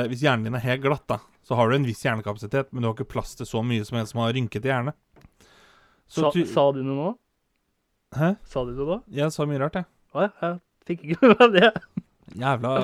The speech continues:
Speaker 1: faen.
Speaker 2: Hva var det du sa for noe? Du sa et eller annet om rynkete hjerne eller et eller annet. Jo, jo mer rynkete du er i trynet, jo mer smartere, jo smartere er du.
Speaker 1: Mer
Speaker 2: Det var
Speaker 1: rynkete
Speaker 2: det
Speaker 1: du er
Speaker 2: du
Speaker 1: i
Speaker 2: sa.
Speaker 1: trynet, jo mer biter er du.
Speaker 2: Det var
Speaker 1: Men,
Speaker 2: det du
Speaker 1: eh,
Speaker 2: sa.
Speaker 1: jo mer rynkete du er i hjernen,
Speaker 2: Ok.
Speaker 1: smartere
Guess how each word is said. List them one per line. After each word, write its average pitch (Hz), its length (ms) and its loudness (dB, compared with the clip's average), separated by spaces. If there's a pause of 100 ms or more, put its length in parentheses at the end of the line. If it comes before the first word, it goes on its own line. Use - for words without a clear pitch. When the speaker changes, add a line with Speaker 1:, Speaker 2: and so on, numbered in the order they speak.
(300)
Speaker 1:
faen. 165 220 0
Speaker 2:
Hva 160 60 4
var 190 80 10
det 240 80 12
du - 40 2
sa 196 160 8
for 151 120 2
noe? 185 100 4
Du 175 40 -4
sa 190 120 2
et 180 80 -6
eller 165 100 2
annet 156 100 -2
om 170 80 0
rynkete 143 400 -4
hjerne 143 280 -2
eller 139 120 -4
et - 100 -12
eller 135 120 -4
annet. - 280 -16 (340)
Jo, 160 120 0 (180)
jo 196 180 8
mer 175 180 8
rynkete 165 400 -2
du 170 80 2
er 156 140 4
i 143 80 -6
trynet, 185 540 2 (260)
jo 156 100 0
mer 143 240 0
smartere, 143 480 -2
jo 165 80 2
smartere 143 440 2
er 120 100 -10
du. 131 60 -8 (360)
Speaker 1:
Mer 147 240 4
Speaker 2:
Det 151 60 6
var 175 80 8
Speaker 1:
rynkete 170 60 2
Speaker 2:
det 175 80 10
Speaker 1:
du 139 60 10
er 139 40 10
Speaker 2:
du 226 80 8
Speaker 1:
i - 60 4
Speaker 2:
sa. 151 80 8
Speaker 1:
trynet, 143 240 4
jo 139 100 2
mer 139 140 2
biter 120 260 0
er 131 140 0
du. - 20 0
Speaker 2:
Det 165 140 -4
var 160 80 4
Speaker 1:
Men, - 100 0
Speaker 2:
det 151 80 4
du 190 100 4
Speaker 1:
eh, 208 60 2
Speaker 2:
sa. 147 140 6
Speaker 1:
jo 135 80 6
mer 156 120 8
rynkete 127 300 0
du 151 80 2
er 131 140 2
i - 40 2
hjernen, 165 300 2 (280)
Speaker 2:
Ok. - 140 -14
Speaker 1:
smartere 135 380 2